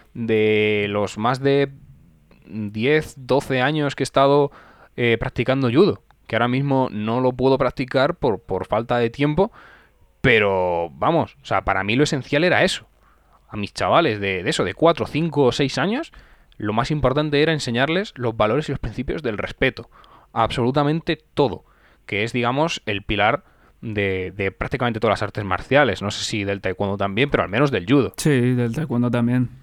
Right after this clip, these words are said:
Speaker 2: Respeto, humildad, compañerismo, eh,
Speaker 1: Exactamente. Exactamente. Pues
Speaker 2: constancia.
Speaker 1: más que, "No, es que esta técnica la tienes que hacer más así y tal", que se lo pasaran bien haciendo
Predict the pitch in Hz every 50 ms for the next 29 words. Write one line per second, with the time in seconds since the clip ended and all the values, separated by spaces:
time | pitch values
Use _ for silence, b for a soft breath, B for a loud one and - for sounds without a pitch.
0 | - _ _ - 110 104 - - 120 120 113 135 127 123 123 120 120 113 107 117
1 | 123 123 123 123 117 117 120 113 113 110 113 110 117 127 127 120 120 123 123 123
2 | 123 123 120 120 117 113 113 107 104 110 117 131 b b b b b b b b
3 | b b - 110 - 117 113 - - 98 98 107 120 113 98 90 85 - B B
4 | B B B B B B B - 107 - - 110 107 - - 123 123 123 117 127
5 | 123 120 120 120 120 120 - - - 165 160 151 B B B B B B 120 156
6 | 185 175 - - - 175 165 - - 135 - 165 160 - 170 165 160 143 147 139
7 | - - 165 160 156 - - - - 151 156 165 156 - 151 139 - 180 170 160
8 | - 165 175 185 B B B B B B B B B - 123 - - 135 123 120
9 | 120 185 196 185 143 113 110 123 139 139 135 110 - - 120 120 120 117 113 98